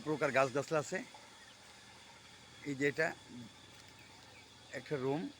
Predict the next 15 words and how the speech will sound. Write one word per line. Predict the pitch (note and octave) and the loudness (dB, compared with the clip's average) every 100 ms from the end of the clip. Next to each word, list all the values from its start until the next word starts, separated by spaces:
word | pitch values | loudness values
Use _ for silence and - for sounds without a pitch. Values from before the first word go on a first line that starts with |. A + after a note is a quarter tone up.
| - - - - | -18 -20 -20 -6
এটা | C#3+ - | -6 0
কিচেন | D#3 D#3+ D3 | -2 0 2
রুম, | D3+ G#3+ A3 - - - - - - - - - - - - - - - | 2 0 -8 -18 -20 -20 -20 -20 -20 -20 -20 -20 -20 -20 -20 -20 -20 -4
এটা | D#3 | -2
হচ্ছে | C#3 D3 | 0 2
টয়লেট | C#3+ C3+ D3 - C3+ | 4 6 4 2 -4
রুম, | D3+ F3 C4+ - - - - - - - - - - - - - | -2 -2 -6 -12 -20 -20 -20 -20 -20 -20 -20 -20 -20 -20 -20 -12
এটা | C3 D3 | 2 2
হচ্ছে | C#3 D3 | 4 0
একটা | D3 D3 A2+ | 2 -2 0
রুম। | A#2+ G#2+ F2 - - - - - - - - - - - - - - - - - - - - - - - - - - - - - - - - - - - | -2 -2 -4 -12 -20 -20 -20 -20 -20 -20 -20 -20 -20 -20 -20 -20 -20 -20 -20 -20 -20 -20 -20 -20 -20 -20 -20 -20 -20 -20 -20 -20 -20 -20 -20 -20 -20 -10
এটা | C3 B2+ | -8 0
সহই | D3 D3 D#3+ D3+ | 4 6 4 2
বিক্রি | D3 D#3+ | 4 6
হবে | C#3+ D#3+ | 10 10